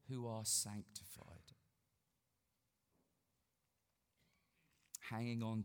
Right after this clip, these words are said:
to his grace. And then unity in faith. And again, many times we've reflected upon that phrase, the unity in faith. Oneness, harmony.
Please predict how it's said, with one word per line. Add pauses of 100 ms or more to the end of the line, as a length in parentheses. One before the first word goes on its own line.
(140)
to (460)
his (120)
grace. (1900)
And
then
unity
in
faith.
And
again, (160)
many
times
we've
reflected
upon
that
phrase,
the
unity
in
faith. (280)
Oneness, (240)
harmony.